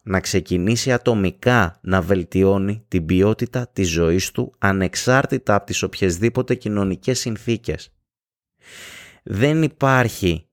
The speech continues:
καλύτερος τρόπος να το κάνεις αυτό δωρεάν από τη γυμναστική, με το βάρος του σώματός σου. Να το, έτοιμο. Ξεκίνησες, πάμε. Αν δεν βελτιώσεις εσύ τη σωματική και την ψυχική σου υγεία, όχι μόνο μέσω της άσκησης,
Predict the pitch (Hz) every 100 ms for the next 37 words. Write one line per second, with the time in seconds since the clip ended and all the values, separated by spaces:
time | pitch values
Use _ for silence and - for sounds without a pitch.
0 | _ - 104 104 110 104 98 95 104 107
1 | 101 95 95 95 - 104 101 - 92 -
2 | 113 90 87 98 95 98 95 80 - 92
3 | 95 95 87 92 90 - 85 92 98 120
4 | 113 113 113 127 165 147 - 151 143 139
5 | 123 104 123 - 104 - 80 80 - _
6 | _ - _ _ - - _ _ - 131
7 | - 151 104 - - - 139 107 82 _
8 | _ _ _ - - - - - - 113
9 | 139 165 170 143 143 156 165 147 120 -
10 | 147 170 175 165 151 131 120 123 135 127
11 | 117 107 104 131 123 131 110 95 95 92
12 | 98 _ _ _ - - - - 117 143
13 | 214 220 214 180 135 120 104 98 98 87
14 | - 85 95 98